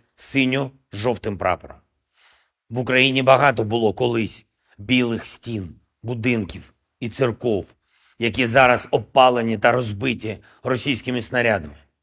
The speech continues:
І це дуже красномовно говорить, хто саме повинен зупинитись, щоб війна зупинилась. Кожен, хто захищає життя і людей, виконує найпочеснішу місію,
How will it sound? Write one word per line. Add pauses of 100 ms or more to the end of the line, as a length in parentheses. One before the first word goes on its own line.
(640)
І
це
дуже
красномовно
говорить,
хто
саме
повинен (920)
зупинитись, (180)
щоб
війна (160)
зупинилась. (1040)
Кожен, (200)
хто
захищає
життя (260)
і
людей, (280)
виконує (160)
найпочеснішу
місію,